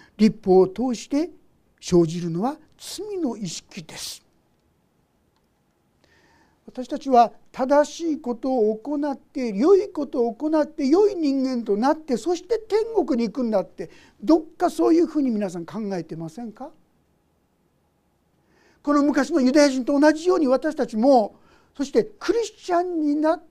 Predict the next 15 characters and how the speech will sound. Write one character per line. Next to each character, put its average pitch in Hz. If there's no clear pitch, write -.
た 370
私 339
た 370
ち 370
も 381
ま 311
た 311
そ 294
の 302
よ 294
う 208
に 240
良 277
い 240
行 233